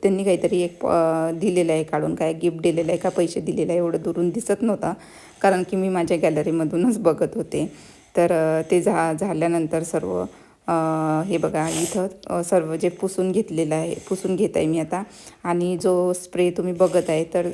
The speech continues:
तो मी स्वतः घरीच करते. अ, त्यात व्हिनेगर, पा-, व्हिनेगर, अ, थोडं व्हिनेगर टाकते, थोडं पाणी टाकते आणि जो आपला कापूर असते बघा, तर कापूर मी पाण्यामध्ये असा छान, अ, बारीक आधी कुटून घेते त्याला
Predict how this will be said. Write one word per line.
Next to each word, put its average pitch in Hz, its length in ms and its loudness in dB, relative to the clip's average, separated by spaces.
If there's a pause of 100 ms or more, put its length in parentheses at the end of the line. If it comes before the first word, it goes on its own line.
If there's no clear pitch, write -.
(260)
तो 185 120 2
मी 190 140 0
स्वतः 180 300 2
घरीच 185 400 0
करते. 165 380 0 (420)
अ, 170 380 2
त्यात 175 100 2 (120)
व्हिनेगर, 170 520 2
पा-, 165 320 0
व्हिनेगर, 165 500 0
अ, 170 200 0 (100)
थोडं 180 160 4 (120)
व्हिनेगर 175 480 2
टाकते, 180 320 -2
थोडं 170 160 2
पाणी 170 340 0
टाकते 185 440 -4 (380)
आणि 180 380 0
जो 165 120 0
आपला 175 240 -2
कापूर 175 400 -2
असते 175 220 -2
बघा, 175 280 -4
तर - 240 -8 (220)
कापूर 175 360 0
मी 202 140 -2
पाण्यामध्ये 175 520 0
असा 185 120 -6
छान, 190 400 -6 (200)
अ, 175 60 -6
बारीक 175 440 0
आधी 196 180 2
कुटून 196 400 -2
घेते 202 260 -4
त्याला 170 260 0